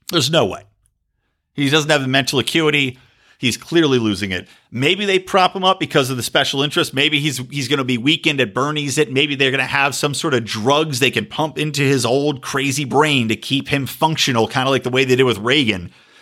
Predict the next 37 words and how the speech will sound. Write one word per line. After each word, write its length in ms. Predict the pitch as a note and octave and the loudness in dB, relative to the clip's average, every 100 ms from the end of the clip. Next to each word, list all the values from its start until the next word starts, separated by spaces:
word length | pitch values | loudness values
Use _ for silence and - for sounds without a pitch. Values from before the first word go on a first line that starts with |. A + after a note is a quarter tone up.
| _ | _
But, 340 | B2 B2 B2 _ _ _ _ _ _ _ | 2 2 0 _ _ _ _ _ _ _
man, 360 | B2 C3 C#3 C3 | 0 2 2 2
I 200 | C3+ D3+ | 2 2
don't 180 | C3 | 2
think 160 | - G#2 | 0 0
they're 120 | A2 | 0
gonna 180 | G2+ F#2+ | -2 -2
be 160 | G2+ G2 | 0 0
able 160 | E2+ | 0
to 80 | D2+ | -8
do 280 | - G2 F2+ | -6 -4 -4
it. 100 | - | 0
I 60 | |
don't 120 | B2 A2+ | 0 0
think 140 | G#2 | -2
they're 100 | G#2 | -2
gonna, 160 | G#2+ G#2+ | -2 -2
he, 480 | A#2+ C#3 C3 C3+ - | -4 -4 -4 -4 -6
he, 100 | D3 | -4
there's 260 | - C3+ | 0 0
just 220 | D3 C3 - | 0 -4 -4
too 520 | - - G3 F3 D#3 | -4 -2 0 0 0
much 720 | C3+ C3 B2+ A#2 - - - _ _ _ - _ | -2 -2 -2 -2 -2 -4 -6 _ _ _ -20 _
public 760 | - D3 D3 B2 A2 F2+ - _ - | -4 0 0 2 2 0 -10 _ -10
appearance, 600 | B2 - C#3 C#3 B2+ A#2+ | -10 -4 0 2 2 0
too 320 | - - F#3+ | 0 2 2
many 280 | D#3 C3 A2+ | 4 2 2
meetings 400 | G#2+ B2 A#2+ A2 | 2 2 2 0
he'll 160 | A#2+ G#2 | 0 0
have 160 | G#2+ | 0
to 80 | G2 | -2
take. 340 | - G#2+ F#2 - - - | 0 0 0 -8 -20 -6
It's 180 | A#2+ - | 0 2
just 200 | B2+ G#2+ | 2 2
not 180 | E2 | 0
gonna 160 | - - | -4 -12
work. 280 | - _ | -16 _